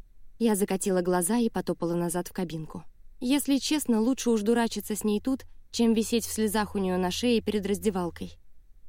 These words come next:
Поэтому я особо не жаловалась. «Сойер, кто такой Исаак?» вдруг поинтересовалась сестра.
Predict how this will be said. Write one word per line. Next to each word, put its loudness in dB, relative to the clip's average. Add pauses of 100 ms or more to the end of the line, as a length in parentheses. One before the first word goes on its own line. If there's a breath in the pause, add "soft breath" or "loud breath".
(160)
Поэтому 4
я 4
особо 0
не 4
жаловалась. -4 (920)
«Сойер, 2
кто -2
такой 2
Исаак?» -2 (420)
вдруг 0
поинтересовалась 0
сестра. -6